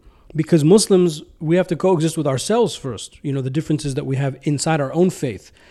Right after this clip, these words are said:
whether it be Sunni Shia differences or whether it be, you know, just Muslims of, of different perspectives. You know, sometimes we find people that are quote unquote super strict. Sometimes we find people that are quote unquote very liberal. But we're all Muslims. We're all on the same,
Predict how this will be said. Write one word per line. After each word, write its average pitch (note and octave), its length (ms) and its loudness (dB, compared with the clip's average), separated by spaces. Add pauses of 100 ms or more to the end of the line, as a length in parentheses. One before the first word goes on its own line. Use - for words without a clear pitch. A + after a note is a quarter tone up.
(240)
whether D3+ 240 2
it C#3+ 80 -2
be C3 100 -4
Sunni F3 320 2
Shia E3+ 320 0
differences D3+ 680 -2
or C3 140 -8
whether C#3+ 300 -4
it C3+ 100 -10
be, C#3+ 240 -4 (140)
you F3 120 2
know, D#3 120 2
just D3+ 180 -6
Muslims F3 420 2
of, C#3+ 200 -2
of E3+ 160 -4
different D#3 320 0
perspectives. C#3 680 -2
You C#3 60 0
know, C#3 60 2
sometimes D3+ 520 0
we C#3+ 80 -2
find C#3+ 300 -4
people D3 300 0
that C#3 120 0
are C3 180 2 (420)
quote F3 180 8
unquote D#3 380 4
super D3 320 0
strict. - 520 2
Sometimes D3 460 0
we C#3 80 -2
find C#3+ 240 -2
people C#3+ 280 -2
that C3+ 100 0
are B2+ 80 -2
quote D3 240 0
unquote C#3+ 320 -2
very C3 240 4
liberal. F3 500 8 (480)
But D3+ 100 -2
we're D#3+ 160 4
all F3 460 2 (160)
Muslims. C3+ 420 2
We're C3+ 160 -4
all D3+ 120 0
on D3+ 100 0
the C#3 80 -2
same, D3+ 300 0